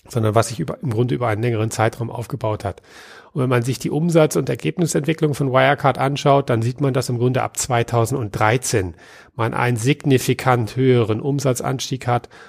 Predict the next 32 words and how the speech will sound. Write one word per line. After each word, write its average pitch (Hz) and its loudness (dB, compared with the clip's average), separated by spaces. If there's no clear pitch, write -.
und 135 -4
auch 120 0
signifikant 123 -2
höhere 123 2
Ergebnisse. 120 0
Und 117 -2
deswegen, 127 2
ähm, 113 -2
ist - -2
im 135 0
Grunde 127 2
die 120 -2
Vermutung 131 2
jetzt, 127 2
dass 117 0
diese, 110 2
dass 139 -6
der 113 -2
Betrug, 180 -2
dieser 123 -2
Bilanzbetrug 127 0
schon 131 -6
seit 107 2
zweitausenddreizehn 117 0
in 117 -4
diesem 117 -2
Geschäftsmodell 110 -2
in 104 -4
Asien 107 2
in 104 -6
Gang 98 -2
war. 90 -4